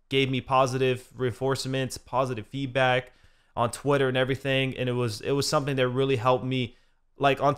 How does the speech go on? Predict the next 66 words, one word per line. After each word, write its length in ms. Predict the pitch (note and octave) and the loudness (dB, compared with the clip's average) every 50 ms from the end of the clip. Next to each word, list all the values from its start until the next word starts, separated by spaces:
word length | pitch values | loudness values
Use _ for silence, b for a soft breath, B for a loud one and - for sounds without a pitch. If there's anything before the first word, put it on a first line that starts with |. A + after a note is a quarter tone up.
| - - | 0 2
obviously, 440 | C#3+ E3+ E3+ D3+ - - C#3+ C#3 B2+ | 4 4 4 4 0 -2 0 0 2
I'm 220 | G2 F#2 B2+ C#3+ | 4 4 4 2
the 80 | C#3+ B2+ | 2 0
type 200 | - D3+ D3+ C#3+ | 2 2 2 2
of 80 | B2+ | 2
person 280 | - D3 C3 - C3+ B2+ | -2 -2 -2 -2 -4 -4
that 60 | B2 | -4
never 160 | B2+ A#2 A#2+ | -4 -4 -4
gives 220 | A2 B2 A2+ G#2 B2 | -6 -6 -6 -4 -4
up, 180 | B2+ B2+ - | -4 -4 -2
man. 260 | B2+ A2+ A#2 A#2+ A#2+ - - | -2 -2 -2 -2 -4 -6 -6
<clears throat> 80 | - - | 0 4
I 320 | A3+ A3 F#3 D#3+ A2 B2 | 6 6 6 6 6 4
like 160 | B2 C3+ C#3 | 4 2 2
to 80 | C3 C#3 | 0 -2
give 160 | B2+ C#3+ C3+ | -4 -2 -2
it 60 | C3+ | 0
my 120 | A#2+ A#2 A#2+ | 0 2 4
all, 220 | A#2+ A#2+ A2+ G#2 | 4 4 4 4
but 180 | G#2 A#2 A#2 A#2 | 2 -2 -2 -2
you 120 | B2+ C3+ | -2 -2
guys 340 | A#2+ C3+ C3 B2+ B2 A#2 - | 0 2 2 2 2 0 -4
help 300 | - - - C3+ C3 - | -8 -4 -2 -2 -2 -2
me, 200 | B2+ B2 A2+ G#2 | -2 -2 -2 -2
you 160 | F#2+ G#2 A#2 | -4 -4 -4
know, 220 | B2 B2 A2 G#2+ - - | -2 -2 -2 -4 -6 -10
keep 240 | - - C#3 A#2+ | -8 -6 -6 -4
that 140 | - B2+ A#2+ | -2 -2 -2
momentum 500 | A#2+ A2+ A2+ A2+ A#2 A#2 - C3 B2 A2+ | -2 -2 -2 -4 -4 -4 -2 -2 -2 -2
and 140 | G#2 G2+ - | -4 -6 -8
keep 200 | - - C3 E2+ | -10 -12 -10 -8
me 120 | G#2+ G#2+ | -8 -6
going. 380 | G2 G#2 G#2 G#2 F#2+ F#2 F2+ F2+ - _ _ _ - | -4 -4 -4 -4 -4 -6 -8 -10 -14 _ _ _ -14
So 120 | - G2+ | -12 -12
thank 320 | - - G2+ G#2+ G2+ - - | -10 -8 -6 -6 -8 -8 -6
you. 80 | - | 2
So 100 | - F#3+ | 6 6
I 80 | F#3 D3+ | 8 10
hope 180 | F#3 G#3+ G#3+ | 10 8 8
you 60 | A3 A3 | 6 4
enjoyed 240 | D#3+ F#3+ G#3 G#3 | 6 8 8 8
this 140 | F#3 D#3+ C3 | 6 4 2
video. 440 | C3+ D#3+ F3 F3+ F#3 F#3 F3+ F#3 F3+ | 2 2 4 6 8 10 10 10 8
Thank 220 | F3+ F3+ F#3+ F3 | 6 4 -2 -2
you 60 | - - | -4 -4
for 120 | - F3 | -2 0
watching. 640 | D#3 D3 D3+ D#3 E3 - - F3 E3+ E3 E3 C#3+ | 2 4 6 6 4 4 2 0 2 2 0 -2
Appreciate 400 | - - - E3+ E3 - F3 E3 | -2 -2 0 0 2 2 4 4
everybody 400 | D#3 D3+ C3 C3+ C#3+ C#3+ D3 D3 | 4 4 6 6 6 6 6 4
who, 720 | C#3 G#2+ - D#3 D3+ D3 C#3+ C#3+ C#3 C3+ C3+ C3 B2+ A#2+ - | -2 -2 -4 -2 0 0 0 0 0 0 -2 -2 -4 -2 0
or 360 | B2+ C3 B2+ B2 A#2+ A#2+ A#2 | 2 4 4 6 6 4 2
whoever 440 | A2+ C#3 D3 C#3 B2+ C3 C3+ B2+ A#2 | 2 4 4 4 4 6 4 4 4
stayed 340 | - - - D3 C#3+ C#3+ - | 2 2 4 4 4 6 6
all 240 | - B2+ B2+ C3+ | 6 8 8 8
through 200 | C3+ - C#3 D3 | 6 4 0 0
this 140 | D3 C#3 A#2 | 0 -2 -2
video. 440 | A2 C3+ C#3+ C#3+ D3 D3 D3 C#3+ C#3 | -2 -2 0 0 2 4 4 4 4
It 80 | B2+ B2+ | 2 2
means 240 | B2+ D3 D#3 C3+ | 0 0 0 0
a 60 | C3+ C3 | 2 6
lot. 240 | C3 B2+ C#3+ - | 6 8 6 6
Appreciate 280 | - - D3+ C#3 - C3 | 4 0 -4 -4 -4 -2
the 80 | - C3 | -2 2
love 180 | C3 C#3 C#3 B2+ | 4 4 2 2
and 60 | A#2+ | 0
support. 600 | - B2 - - C#3 D3 D3 D3 C#3+ C#3 - | -4 -4 -2 2 4 6 8 8 8 6 4